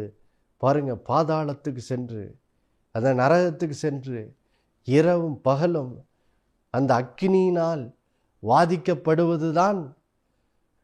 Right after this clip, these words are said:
பாருங்க, பாவத்துல வாழுகிற ஒவ்வொரு மனுஷனுடைய எதிர்காலமாக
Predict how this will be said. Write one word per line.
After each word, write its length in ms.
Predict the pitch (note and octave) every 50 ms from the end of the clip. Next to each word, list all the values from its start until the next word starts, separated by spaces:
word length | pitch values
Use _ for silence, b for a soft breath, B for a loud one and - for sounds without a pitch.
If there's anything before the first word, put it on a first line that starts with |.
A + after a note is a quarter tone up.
| _ _
பாருங்க, 300 | C3 D3 D#3+ D#3+ D3+ C3+ G#2+ -
பாவத்துல 580 | - B2 C#3+ E3+ F3 F#3 E3+ F#3 - - E3 E3 D#3 C3+ A2
வாழுகிற 420 | G#2 B2 D3 E3+ F3 E3 D#3 D3+ C3+
ஒவ்வொரு 380 | A#2+ B2 C3 C#3+ D#3 F#3 F#3+ F3+ C#3+
மனுஷனுடைய 680 | B2+ B2+ D#3+ F3 D#3+ - F#3 E3+ E3+ D3+ D3+ D3 C#3+ C#3 B2 G#2 b b b b b b b _ -
எதிர்காலமாக 840 | G#2 A#2+ C3 D3 F3+ F#3 F3 E3 D#3+ D#3+ E3 D#3+ D#3 D3+ D3+ C#3+